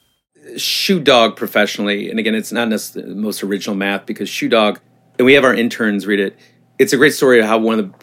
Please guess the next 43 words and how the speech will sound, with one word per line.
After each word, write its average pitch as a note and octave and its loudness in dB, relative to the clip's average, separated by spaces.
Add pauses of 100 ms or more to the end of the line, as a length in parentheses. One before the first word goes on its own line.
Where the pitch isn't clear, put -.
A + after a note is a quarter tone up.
most A2 -4
epic, - -4
iconic G#2 -4
brands G#2 -4
have - -12
been F#2+ -6
built. G#2+ -2 (220)
But A2+ -2
the B2 -2
founder D#3 0
went G#2+ 0
through G2 -6
fifteen C3+ -2
or G#2 -12
sixteen - -4
years A2+ 0
of, G2+ -2
like, G#2+ -2
hell, A2 -2
getting G#2 -2
financing G#2 -4
or - -4
not G2 -4
getting G#2+ -4
financing. G2 -6 (360)
You C3 -4
see C3+ 0
a B2+ 8
real A#2+ 4
story A#2 2
about G#2+ 2
how A#2 2
he A#2+ 2
didn't A2+ 0
necessarily A2 -4
treat A2+ -6
some A2 -4
of G#2+ 2
his G2 -4
early G#2+ 0
employees G2+ -4
that G#2 -4
well, G2+ -2